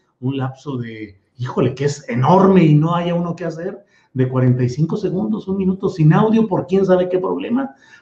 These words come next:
pero ya estamos aquí y te agradezco mucho, Yamel, y atiendo al planteamiento que me haces, eh, preguntando qué es lo que está sucediendo en San Luis Potosí.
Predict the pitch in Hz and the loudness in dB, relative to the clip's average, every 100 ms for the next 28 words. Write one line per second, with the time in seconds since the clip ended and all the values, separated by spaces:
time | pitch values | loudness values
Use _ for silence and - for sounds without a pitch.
0 | _ 160 160 165 185 - 143 123 120 - | _ 4 6 6 4 4 2 2 2 4
1 | 165 165 - _ 131 127 123 123 135 - | 4 2 -4 _ -4 0 2 2 2 0
2 | 120 127 127 131 127 127 _ _ _ 113 | 2 2 2 2 2 0 _ _ _ -10
3 | 87 110 127 139 - - 165 185 190 - | -6 2 4 4 2 -2 -2 2 2 0
4 | 131 - 151 151 151 196 147 139 123 127 | -6 0 4 6 6 4 0 -2 -2 0
5 | 120 123 127 127 135 135 143 135 147 - | -2 0 0 -2 -4 -6 -4 -6 -6 -8
6 | - _ _ _ - 123 120 120 120 117 | -14 _ _ _ 0 4 6 6 2 -2
7 | - 117 117 117 131 131 131 - _ _ | -6 -6 -6 -4 -2 0 -2 -4 _ _
8 | 180 185 185 127 156 151 - 123 135 131 | -6 -4 -8 -8 -8 -6 -4 -4 -2 -2
9 | 123 110 107 - 120 - - - | -4 -6 -12 -14 -20 -20 -20 -20